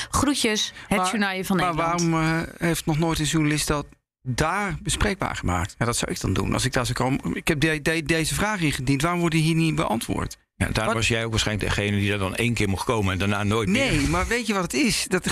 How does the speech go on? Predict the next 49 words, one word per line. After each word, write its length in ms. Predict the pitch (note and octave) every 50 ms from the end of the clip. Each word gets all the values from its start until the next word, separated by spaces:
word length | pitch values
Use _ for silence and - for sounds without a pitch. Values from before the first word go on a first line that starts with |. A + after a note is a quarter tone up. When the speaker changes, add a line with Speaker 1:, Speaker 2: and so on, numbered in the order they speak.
| - -
Speaker 2:
ik 140 | - -
geloof 280 | - - G#3 B3 - -
dat 140 | - E3+ -
dus. 160 | C3+ A#2+ G#2 C3+ D#3+
Speaker 3:
<laughs> 40 | -
Speaker 2:
Nee, 140 | F3+ F#3+ G#3
maar 180 | G#3+ G#3+ G#3+ G#3 G#3+ F3 - -
ze 220 | - - - - F#3
v-, 100 | - - F#3 -
v-, 80 | - - -
vinden 340 | - - - - G#3 G3 E3+
het 80 | C#3+
ook 100 | A#2 -
inderdaad 400 | - - C#3 A#2+ A#2 C3+ C#3 B2+
lekker 280 | A#2+ C#3 F#3+ - - C3+
hermelijnendgedrag. 960 | B2 C3 C3 C3 B2+ B2 C3+ F#3 A3 G#3 - D#3 B2+ B2 A#2+ G2 G#2 - - -
Ze 160 | - - - -
vinden 220 | - F3 E3 C#3+ C#3+
het 40 | D#3
heerlijk 420 | F3+ G3+ G#3+ G#3 G3 F3 - -
om 80 | - D#3+
daar 120 | D#3+ D#3
een 60 | D3 C#3+
beetje 160 | D3 C#3+ -
tegenaan 320 | - D3 C#3 C3 - F#3
te 80 | - E3
vleien. 460 | - - C3+ A#2 A2 A2 G2+ G2 F#2 - - - - - -
En 120 | - D3
dan 160 | C#3+ D3 C#3
als 120 | C3 C3 -
ze 60 | -
naar 100 | D#3+ C3+
buiten 280 | C3 C#3 D3+ E3 D#3
lopen, 140 | E3 C#3+ B2 B2
een 60 | C3+
beetje 180 | C3 - -
halve 300 | B2 A#2+ C#3+ D3+ B2 B2+
lullige 300 | C3+ C#3 C#3 C3+ B2+ -
opmerkingen 420 | - - D3 D3 A#2+ A2 - A2 G#2
te 60 | A2+
maken. 180 | G#2+ A#2 - - - - -
Het, 60 | - G#3+ - -
het 100 | - - G#3
is 60 | G3+
eigenlijk 280 | - - - G#2+ G2+
gewoon 160 | - - - G2+
een 60 | -
veredelde 360 | - - - B2 A2+ A2+ B2+
roddeljournalistiek. 920 | B2 C#3 F3 F#3 D3+ C3+ - - A2+ G2 - - - - C#2+ - - -